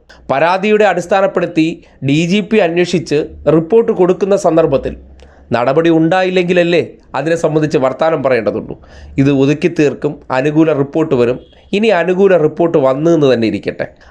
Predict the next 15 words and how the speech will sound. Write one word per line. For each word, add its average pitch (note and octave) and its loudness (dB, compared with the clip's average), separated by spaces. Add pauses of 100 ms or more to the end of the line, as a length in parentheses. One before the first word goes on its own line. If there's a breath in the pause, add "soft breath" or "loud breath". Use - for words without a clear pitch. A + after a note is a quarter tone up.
(160 soft breath)
അത് D#3 0 (500)
അക്സെപ്റ്റ് - -6
ചെയ്യാൻ A2+ 0
പറ്റൂ. - -10 (360)
ഇത്രയും G3 -2
വാർത്താ F3 0 (140)
വിവാദമായി D#3 2
നിൽക്കുന്ന C#3 -2 (100)
സന്ദർഭങ്ങളിൽ B2+ -2 (360)
അത്തരമൊരു E3 0 (100)
റിപ്പോർട്ടിന് D3 0 (260)
യാതൊരു C#3+ 0
സാധ്യതയുമില്ല. A#2+ -4 (340)
അപ്പോ F#3+ 0 (680)
നടപടിക്രമങ്ങൾ A3 0